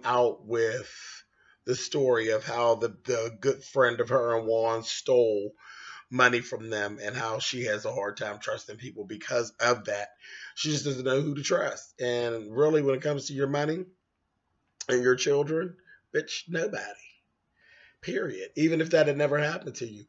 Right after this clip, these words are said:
nobody with your money and your kids. Trust nobody. Question everybody. That's just the way it is. Um, so they kinda went through that, and I thought it was kinda wild. You know, Ashley actually had said,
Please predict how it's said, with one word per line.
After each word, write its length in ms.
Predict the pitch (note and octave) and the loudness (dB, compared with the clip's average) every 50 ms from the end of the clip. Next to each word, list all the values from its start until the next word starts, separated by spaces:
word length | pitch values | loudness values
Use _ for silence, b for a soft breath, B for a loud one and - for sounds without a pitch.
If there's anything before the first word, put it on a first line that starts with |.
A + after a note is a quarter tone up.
| B B B B B | B B B B B
nobody 580 | - C3 C#3 D3 D#3+ D#3+ C#3+ A2 A#2 - - - - - _ _ _ _ b b b b _ | -6 0 2 4 4 4 2 0 -4 -6 -10 -14 -20 -20 _ _ _ _ b b b b _
with 160 | - B2 A#2+ | -4 -4 -2
your 120 | C3+ C#3 A#2+ | 0 -2 0
money 360 | A#2+ G#2+ G#2 G2+ A2 C#3 - _ b b b b _ - | 0 0 -2 -2 -6 -12 -14 _ b b b b _ -6
and 100 | C3 C3 | -4 -2
your 120 | B2 C3+ C3+ | -2 -2 -2
kids. 600 | - F3 F3+ D3+ - - - - _ - - _ _ _ _ _ _ _ _ _ _ - | -2 -2 -2 -2 -4 -6 -8 -14 _ -20 -20 _ _ _ _ _ _ _ _ _ _ -4
Trust 300 | - - C#3+ - - C#3 | 0 2 2 2 0 -2
nobody. 420 | C#3+ D3 D3 - A2+ G2 F#2 - - - - _ _ _ | -4 -4 -4 -4 -6 -8 -8 -12 -16 -20 -20 _ _ _
Question 460 | - - C#3+ C#3 C3+ - - C3+ B2+ B2+ | -2 0 2 2 2 0 -2 -4 -4 -2
everybody. 540 | C3 C#3 C#3+ C#3+ G#2 F#2+ F#2+ - - - - - | -2 -2 -2 -4 -6 -10 -12 -14 -16 -16 -10 -8
That's 220 | G#2+ A#2+ - - | -8 -6 -6 -8
just 200 | - A2+ - - | -8 -10 -8 -8
the 60 | A#2 | -8
way 180 | G#2+ G#2 G2 G2 | -6 -4 -4 -2
it 60 | G2+ | 0
is. 400 | A#2 A2+ G2 - - - - - B B B B B B B B B B B B B - | -2 -2 -2 -6 -12 -18 -20 -20 B B B B B B B B B B B B B 0
Um, 440 | B2 A#2+ A2+ G#2+ G#2 G#2 G#2+ A#2+ - B B B B | 0 2 2 2 0 -4 -8 -14 -20 B B B B
so 240 | - - - C#3 C3+ | -6 2 4 6 6
they 100 | C3+ C#3 | 8 8
kinda 200 | C#3 D#3 D3+ D3 | 8 6 6 6
went 220 | C#3 C#3+ C#3 C#3 | 6 4 2 0
through 120 | - C#3 C3 | -2 2 4
that, 300 | B2 B2 A#2 A#2 A2 - | 6 8 8 8 6 4
and 420 | A2 A#2 A#2 A#2 A#2 A2+ A2+ A2+ | 2 2 4 4 2 2 0 0
I 100 | A2 A2+ | -2 -4
thought 180 | A2+ - B2 A2+ | -4 -2 -2 -2
it 80 | G#2+ | -2
was 160 | A2 A2+ A#2 - | -2 -4 -6 -6
kinda 340 | - B2+ A2+ A2 A2 A2 | -6 -6 -4 -4 -6 -6
wild. 500 | G#2+ G#2+ A2 G#2+ G#2+ G#2 G#2 G#2 G#2 G2+ | -4 -4 -2 -2 0 0 -2 -4 -4 -6
You 80 | A2 A2+ | -8 -8
know, 140 | A2 G#2+ G#2+ | -8 -6 -2
Ashley 560 | G#2 A2 A2+ A2+ A#2+ - - C3+ B2 A#2 A2 | 0 0 0 0 0 -2 -4 -4 -4 -2 -2
actually 380 | G#2 G#2 G2+ - - A#2 A2 G#2 | -2 -4 -4 -6 -8 -8 -6 -6
had 100 | G#2+ G#2+ | -8 -8
said, 420 | - - A2+ G#2+ G#2+ G2+ G#2 G#2 | -6 -6 -4 -2 -2 -4 -6 -8